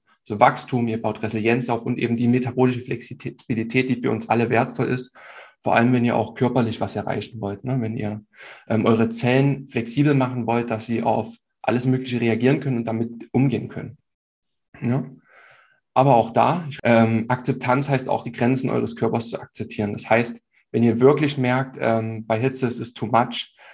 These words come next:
ähm, dann müsst ihr natürlich darauf hören. Auch das gehört, ähm, zu den Regeln der Natur. Wenn euch euer Körper sagt, „Ich bin jetzt daran nicht so angepasst“ oder „aktuell passt es nicht so gut“, ähm, dann heißt Akzeptanz auch darauf zu reagieren und nicht,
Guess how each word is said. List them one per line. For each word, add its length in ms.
ähm, 480
dann 160
müsst 180
ihr 60
natürlich 400
darauf 360
hören. 180
Auch 120
das 240
gehört, 360
ähm, 280
zu 120
den 140
Regeln 280
der 100
Natur. 300
Wenn 140
euch 160
euer 180
Körper 260
sagt, 360
„Ich 80
bin 100
jetzt 180
daran 280
nicht 120
so 120
angepasst“ 640
oder 140
„aktuell 360
passt 280
es 100
nicht 160
so 120
gut“, 280
ähm, 640
dann 320
heißt 260
Akzeptanz 520
auch 140
darauf 340
zu 120
reagieren 500
und 260
nicht, 420